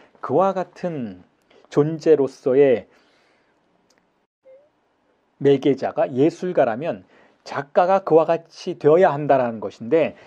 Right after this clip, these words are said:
작가가 그와 같으려면 바로 이 영매의 존재처럼 신앙을 가질 수 있어야 한다라는 거예요.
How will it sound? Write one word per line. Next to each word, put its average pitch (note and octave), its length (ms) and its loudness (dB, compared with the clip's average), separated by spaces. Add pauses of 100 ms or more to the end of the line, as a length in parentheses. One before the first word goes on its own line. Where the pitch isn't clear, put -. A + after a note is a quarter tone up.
작가가 F3+ 680 -2
그와 E3+ 260 4
같으려면 E3+ 560 -2
바로 E3+ 300 4
이 G3 360 -4 (120)
영매의 G#3 800 0
존재처럼 C3 720 -2 (300)
신앙을 B3 520 -2
가질 E3+ 240 0
수 D3 160 -12
있어야 A#2+ 240 -6
한다라는 F2 400 -12
거예요. - 180 -20